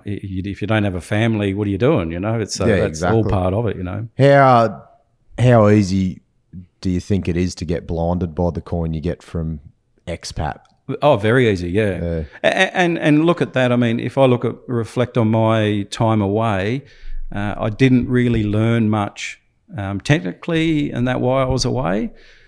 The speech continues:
Speaker 1: um, because there's really no training for expats because you're expected to know a lot.
Speaker 2: Yep.
Speaker 1: You know, so coming back to Australia, and you don't realise it until you're here, is that, um, the training that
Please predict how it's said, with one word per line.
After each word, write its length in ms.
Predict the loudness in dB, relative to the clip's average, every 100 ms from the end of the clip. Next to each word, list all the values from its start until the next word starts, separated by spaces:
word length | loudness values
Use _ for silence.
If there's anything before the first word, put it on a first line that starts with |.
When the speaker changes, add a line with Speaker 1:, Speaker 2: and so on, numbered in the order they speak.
| _ -8
Speaker 1:
um, 520 | -4 -2 -4 -4 -6 -6
because 240 | -2 2 2
there's 160 | 2
really 180 | 4 4
no 180 | 4 2
training 340 | 0 2 2
for 120 | 0 -2
expats 440 | -4 -6 -8 -6
because 280 | -4 -2 -2
you're 100 | -4
expected 460 | -4 -6 -6 -10
to 120 | -10 -8
know 200 | -6 -4
a 40 |
lot. 340 | -6 -8 -12 _
Speaker 2:
Yep. 240 | -6 -6 -8 _ _ -6
Speaker 1:
You 100 | -2
know, 140 | 0
so 460 | 0 2 2 0 -2 -4
coming 260 | 0 2 2
back 200 | 0 -2
to 140 | -4
Australia, 580 | -4 -2 0 2 2 2 0
and 180 | -2
you 60 | -2
don't 160 | -4 -2
realise 440 | 0 2 2 0
it 120 | -4 -6
until 440 | -6 -2 -2 -4
you're 220 | -6 -6 -4
here, 520 | -2 0 0 -2 -6 _ _ _ _
is 300 | -6 -6 -6
that, 380 | -6 -6 -6 -6
um, 140 | -4 -4
the 60 | -4
training 460 | 0 4 4 4
that 260 | 2 -2